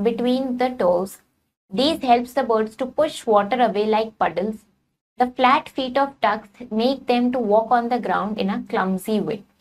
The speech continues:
तो कुछ बर्ड्स जैसे कि डक्स और स्वैन्स होती हैं, इनके बैक साइड पे वन टो होता है हर फुट के और इनके, अ, टोज के in between में वेब्स होते हैं, स्किनी वेब्स होते हैं,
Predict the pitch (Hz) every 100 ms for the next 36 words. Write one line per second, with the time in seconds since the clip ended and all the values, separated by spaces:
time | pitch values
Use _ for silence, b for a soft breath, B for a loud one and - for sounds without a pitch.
0 | B B B 240 294 247 214 214 214 -
1 | 226 240 247 208 196 208 - 254 247 226
2 | 202 208 208 196 233 247 247 302 311 b
3 | b b 190 247 254 277 285 277 302 233
4 | 208 240 285 277 - 214 254 214 196 214
5 | 262 _ b b - 226 247 247 196 190
6 | 254 277 - 277 247 254 311 320 - -
7 | - 208 202 196 202 196 - 262 294 302
8 | - 311 - 277 302 285 - 226 220 220
9 | 330 247 - 196 214 190 185 175 202 -
10 | - 294 311 302 190 190 196 160 - 175
11 | 175